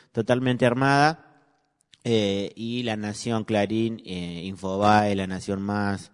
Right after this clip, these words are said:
eh, T N, bombardearon, América veinticuatro, bombardearon y siguen bombardeando en contra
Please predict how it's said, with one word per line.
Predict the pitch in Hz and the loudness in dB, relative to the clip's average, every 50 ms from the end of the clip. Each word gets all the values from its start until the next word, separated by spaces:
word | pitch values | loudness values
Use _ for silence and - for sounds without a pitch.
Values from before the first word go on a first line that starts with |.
| _ _ _ _ _ _ _ _ _ | _ _ _ _ _ _ _ _ _
eh, | 87 87 90 90 87 85 87 87 85 - | -10 -8 -8 -8 -8 -8 -8 -10 -8 -2
T | - 120 110 107 107 110 113 113 | 2 2 4 4 4 2 0 0
N, | 110 107 107 107 110 | -2 -2 -2 -2 -4
bombardearon, | 104 98 95 95 95 95 95 98 98 98 101 101 110 110 113 117 113 113 - - | -4 -2 -2 -2 -2 -2 -2 -2 -2 -2 -2 -2 -2 0 0 0 0 -2 -4 -6
América | 98 101 104 107 104 92 104 | -6 -6 -4 -4 -4 -2 -2
veinticuatro, | 101 98 92 101 - 117 117 113 101 110 113 110 - - | -2 -2 -4 0 6 8 8 8 8 6 2 0 -2 -8
bombardearon | - 95 95 95 101 98 98 98 110 113 117 117 120 127 131 135 - - | -6 -6 -4 -2 0 0 0 2 2 2 2 0 -2 -4 -6 -10 -14 -18
y | - - | -18 -18
siguen | - - - - 123 127 120 110 104 | -18 -14 -8 -6 -4 -4 -2 -4 -4
bombardeando | 104 104 104 104 104 101 104 110 113 113 113 113 110 | -4 -4 -2 -2 -2 -2 0 0 -2 -2 -2 -4 -6
en | 101 | -6
contra | 90 - 101 104 101 90 - 101 98 98 98 - | -6 -6 -6 -6 -6 -6 -6 -4 -4 -4 -4 -6